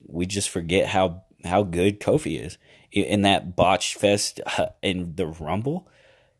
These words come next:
Kofi is just like, "Oh, okay, maybe it's about time for Kofi to, to ride off into the sunset, or, or at least, mm, I don't know, just go to A E W, I guess."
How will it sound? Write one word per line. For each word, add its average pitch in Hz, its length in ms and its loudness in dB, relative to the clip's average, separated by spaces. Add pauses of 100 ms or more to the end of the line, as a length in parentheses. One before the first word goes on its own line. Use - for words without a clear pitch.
(180)
Kofi 117 1000 4
is 92 200 0
just 101 200 -2
like, 90 160 4
"Oh, 87 200 2
okay, 76 240 -4
maybe 92 320 0
it's 101 140 2
about 87 260 0
time 90 180 -2
for - 120 -12
Kofi 82 340 -2
to, 80 160 -4 (580)
to 67 100 -8
ride 76 280 0
off 98 160 4
into 98 140 -4
the 101 80 -4
sunset, 87 480 -4
or, 80 280 -6
or 78 200 -6
at 65 100 -4
least, 110 400 -2
mm, 71 320 -10 (580)
I - 120 -4
don't 101 160 0
know, 98 240 0
just 85 260 -12 (400)
go 76 140 0
to 80 60 0
A 82 60 2
E 92 160 2
W, 98 280 2
I 107 80 6
guess." 113 240 2